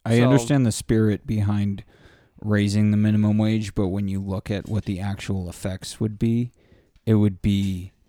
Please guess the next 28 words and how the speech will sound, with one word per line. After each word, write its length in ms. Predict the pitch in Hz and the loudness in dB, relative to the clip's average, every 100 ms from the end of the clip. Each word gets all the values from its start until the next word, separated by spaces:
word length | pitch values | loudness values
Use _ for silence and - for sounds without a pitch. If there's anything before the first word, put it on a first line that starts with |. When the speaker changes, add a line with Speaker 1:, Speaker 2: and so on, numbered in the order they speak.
| - | -4
Speaker 1:
disastrous. 1160 | 110 95 98 90 87 - 85 87 - - - - _ - - - | -2 0 -4 -6 -10 -8 -6 -6 -6 -6 -6 -10 _ -20 -20 -16
It 240 | - 117 113 | 0 2 4
would 180 | 117 110 | 4 4
Speaker 2:
Right. 100 | 98 | 2
Speaker 1:
be 360 | 110 107 107 | 2 4 4
Speaker 2:
Right, 320 | 110 101 92 - | 2 -2 -10 -14
right. 180 | - 101 | -10 -8
Speaker 1:
horrible. 1300 | - - - - 117 110 98 95 92 85 78 52 - _ _ _ _ _ - | -8 -12 -12 -2 4 4 4 0 -4 -8 -10 -12 -16 _ _ _ _ _ -2
Uh, 340 | 101 98 98 - | 2 2 0 -2
is 200 | - 107 | -2 0
New 160 | 104 104 | 2 4
York 480 | 110 113 110 107 107 | 4 6 4 4 0
City 380 | - 113 107 107 | -4 0 0 0
gonna 220 | 110 107 | -2 -4
feel 400 | - - 110 110 | -4 -2 0 2
that? 300 | 113 113 123 _ _ - | 0 -2 -4 _ _ -6
No, 340 | 165 165 151 | -2 0 0
not 280 | 156 151 151 | 0 0 -2
really. 420 | 123 120 120 123 - _ _ - - _ - | 0 0 0 -4 -6 _ _ -20 -20 _ -2
Are 200 | 110 110 | 2 2
rural 500 | 104 110 113 113 113 | 2 2 4 4 2
areas 720 | 113 107 110 110 113 113 110 | -2 0 2 2 2 0 -2
like 300 | 104 104 98 | -4 -4 -4
Bisbee, 480 | 104 104 92 107 98 | -4 -4 -2 -4 -2
Arizona 760 | 101 101 101 98 101 104 107 107 | -4 -2 -2 0 0 0 0 -2
gonna 200 | 110 110 | -2 -2
feel 340 | - 120 110 | -2 -2 -2
that? 300 | 110 117 113 | -2 -4 -6